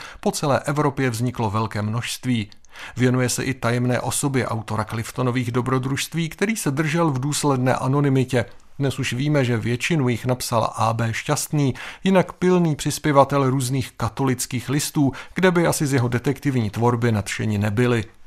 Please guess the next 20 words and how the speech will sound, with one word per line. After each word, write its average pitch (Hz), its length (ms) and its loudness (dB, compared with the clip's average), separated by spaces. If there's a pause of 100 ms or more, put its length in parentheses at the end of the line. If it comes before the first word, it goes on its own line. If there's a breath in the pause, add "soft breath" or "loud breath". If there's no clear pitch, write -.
(240 loud breath)
Ostatní 123 540 -2
autoři 156 320 0
Cliftonek 170 640 0
zůstávají 139 640 0
v - 120 -12
utajení 101 460 -2
dodnes. 107 580 -2 (720 loud breath)
Michal 135 280 4
Jareš 127 380 2
ve 135 80 -2
své 127 240 -2
studii 135 400 -2
popisuje 135 520 -2
svět, 123 440 -2
kde 139 160 0
se 123 180 -2
příběhy 113 500 -2
Leona 113 320 0
Cliftona, 123 580 -2
sic - 260 -6